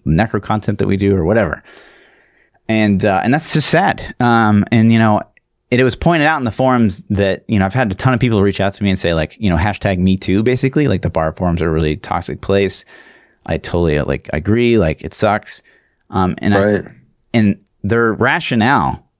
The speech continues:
Speaker 1: like, a lot of these guys is, like, "That's your rite of passage on the Barb forums,"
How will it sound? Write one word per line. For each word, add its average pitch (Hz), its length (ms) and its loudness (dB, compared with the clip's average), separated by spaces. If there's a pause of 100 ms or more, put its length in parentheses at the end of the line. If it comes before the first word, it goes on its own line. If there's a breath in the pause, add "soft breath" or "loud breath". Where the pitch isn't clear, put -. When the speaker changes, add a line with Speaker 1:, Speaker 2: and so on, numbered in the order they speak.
Speaker 1:
like, 98 160 0
a 101 60 2
lot 131 220 2
of 131 60 -2
these 85 200 0
guys 71 380 -4
is, 95 180 -2
like, 90 340 -2 (220)
"That's - 220 -4
your 123 100 2
rite 117 200 2
of 95 100 -4
passage 95 600 -6 (180)
on 85 140 0
the 78 60 0
Barb 76 320 -2
forums," - 500 -8